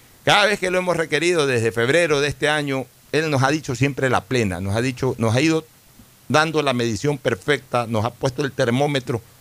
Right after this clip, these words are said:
de cómo verdaderamente la cosa está en Europa en general y especialmente en Madrid, porque está en el campo de batalla, está ahí, en pleno hospital, eh, luchando contra, eh, el covid diecinueve.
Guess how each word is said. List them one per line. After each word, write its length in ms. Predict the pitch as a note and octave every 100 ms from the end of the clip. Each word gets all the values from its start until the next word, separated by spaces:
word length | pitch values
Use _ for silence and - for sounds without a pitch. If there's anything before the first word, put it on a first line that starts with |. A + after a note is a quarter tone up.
| - - -
de 140 | B2+ A#2
cómo 220 | D3 C#3+
verdaderamente 540 | C3+ C3 C3+ C3+ C#3+
la 120 | B2 B2
cosa 180 | C3
está 140 | C#3 C3+
en 80 | C3+
Europa 360 | C#3 G3+ G3
en 160 | F3 C#3+
general 400 | C#3+ D#3+ F3+ -
y 80 | C3
especialmente 640 | A2 - G#2 D3 C#3+ C3+ C#3
en 60 |
Madrid, 300 | A#2 B2 C3 B2
porque 160 | -
está 140 | - G#3
en 60 |
el 80 | G3+
campo 240 | G3+ G#3 F3
de 80 |
batalla, 400 | C3+ C3 A3 A#2+
está 180 | G#2 C#3+
ahí, 260 | D#3 F#3 C3+ - - - - -
en 100 | A2+
pleno 240 | F3+ F3+
hospital, 640 | E3+ D3+ C3 A3 F#3+ C3+ G#2 - - -
eh, 80 | A#2
luchando 500 | D#3 - G3+ F#3 D#3
contra, 500 | C#3 B2+ B2 A2 - - - -
eh, 300 | A2+ A#2+ A#2+ C#3
el 140 | B2
covid 240 | E3 E3
diecinueve. 600 | D3+ C#3 D3 D3 A2+ G#2+